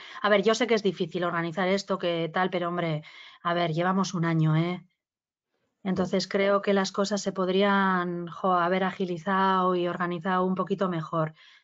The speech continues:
Speaker 1: Eh, van cambiando de estrategia, eh, entre las edades, los grupos. Es que, mira, yo, entonces me da no sé qué decir porque, claro, que estaría, o sea, <laughs> los,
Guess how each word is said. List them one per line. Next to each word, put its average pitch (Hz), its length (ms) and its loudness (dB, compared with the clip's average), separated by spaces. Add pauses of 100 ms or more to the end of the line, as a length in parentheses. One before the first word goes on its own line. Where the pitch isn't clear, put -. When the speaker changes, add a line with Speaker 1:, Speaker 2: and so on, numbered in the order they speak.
(200)
Speaker 1:
Eh, 180 1120 2
van 214 220 0
cambiando 214 520 2
de 196 80 6
estrategia, 202 840 0 (360)
eh, 196 400 4
entre 202 240 2
las 202 200 2
edades, 190 600 2
los 190 160 0
grupos. 196 640 2
Es 196 100 -8
que, 202 240 2
mira, 190 400 -2
yo, 196 460 0 (1120)
entonces 226 320 2
me 202 240 4
da 220 100 6
no 262 120 0
sé 262 120 -6
qué 254 120 2
decir 262 600 2
porque, 190 360 0
claro, 208 280 4
que 202 100 -4
estaría, 175 800 0
o 180 60 -8
sea, 170 400 0 (120)
<laughs> 180 260 -6
los, 180 280 -4